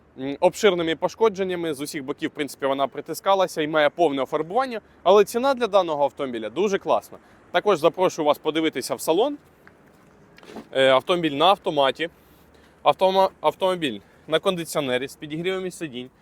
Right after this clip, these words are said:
шкіряне мультикермо. Е, є додаткова підтримка боковушечок наших сідух і по спинці, і по бедрышкам. Е, да й в цілому, м, машинка доволі цікава. До п'ятнадцяти тисяч доларів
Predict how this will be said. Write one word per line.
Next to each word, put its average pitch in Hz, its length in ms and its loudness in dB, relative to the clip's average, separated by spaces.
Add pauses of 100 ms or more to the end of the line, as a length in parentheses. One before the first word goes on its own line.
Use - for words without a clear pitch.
(280)
шкіряне 165 420 -6
мультикермо. 160 760 -8 (360)
Е, 127 300 -2
є 180 380 -4 (140)
додаткова 151 460 -2
підтримка 147 640 -6 (220)
боковушечок 127 720 -10
наших 127 280 -10 (360)
сідух 143 520 -6
і - 80 -10
по 135 140 -8
спинці, 117 560 -12
і 139 120 -6
по 113 160 -14
бедрышкам. 131 540 -8 (580)
Е, 143 220 0
да 180 100 0
й 226 40 4
в 185 60 -6
цілому, 196 580 -2 (360)
м, 123 460 -10
машинка 143 340 -8
доволі 143 280 -4
цікава. 107 460 -4
До 139 160 0
п'ятнадцяти 143 460 -8
тисяч 117 360 -14
доларів 185 480 -4